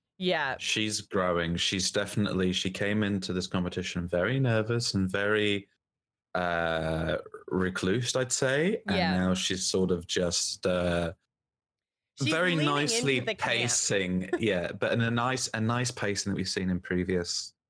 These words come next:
Speaker 2: seasons, like with, um, Chi Chi DeVayne, for
Speaker 1: Mm.
Speaker 2: example, is, like, a great example of someone who kind of, they, they brought in their original style and then they sort of grew. And
Speaker 1: Mm.
Speaker 2: she's taken on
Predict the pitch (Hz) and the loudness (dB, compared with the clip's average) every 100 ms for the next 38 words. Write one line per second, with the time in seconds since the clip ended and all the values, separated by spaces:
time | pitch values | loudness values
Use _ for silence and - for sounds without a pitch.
0 | _ _ - - 92 87 85 85 87 - | _ _ -8 -2 0 0 0 0 -2 0
1 | 92 87 85 82 - 98 101 95 85 85 | 0 0 0 -2 -2 -2 0 0 0 -2
2 | 85 82 82 - 226 - 202 80 82 78 | 0 -2 -2 -2 0 0 -2 -2 -2 -4
3 | 80 87 90 82 82 85 82 92 85 - | -6 -6 -4 -2 0 0 -2 -2 -2 -2
4 | 82 85 82 90 85 82 _ _ _ - | -2 -2 -2 -4 -6 -8 _ _ _ -2
5 | 95 92 95 92 101 92 92 87 90 92 | 0 2 0 2 2 4 4 2 2 0
6 | 85 - 82 82 85 85 82 - 85 80 | -2 -2 -2 -2 -2 -2 -2 -2 -4 0
7 | 85 87 107 - _ _ - 92 90 95 | 0 2 0 -6 _ _ -8 -4 0 0
8 | - 98 95 98 92 90 98 98 104 | 0 -2 -2 0 2 2 2 0 -2